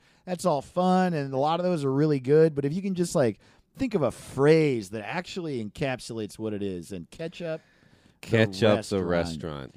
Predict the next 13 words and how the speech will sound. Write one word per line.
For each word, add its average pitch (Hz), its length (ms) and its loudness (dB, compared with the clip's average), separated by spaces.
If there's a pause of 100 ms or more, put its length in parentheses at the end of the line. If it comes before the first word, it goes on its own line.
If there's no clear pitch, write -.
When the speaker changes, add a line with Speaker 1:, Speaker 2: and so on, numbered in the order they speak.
Speaker 2:
That's 101 280 0
fantastic, 76 800 -6
man. 123 300 -14
Speaker 1:
Also 147 440 2
in 123 140 0
the 120 80 -4
same 123 300 -4
one, 110 440 -2
uh, 104 200 -2
the 101 120 -4
Walmart 156 680 -2
of 113 220 -6
dinner 101 440 -4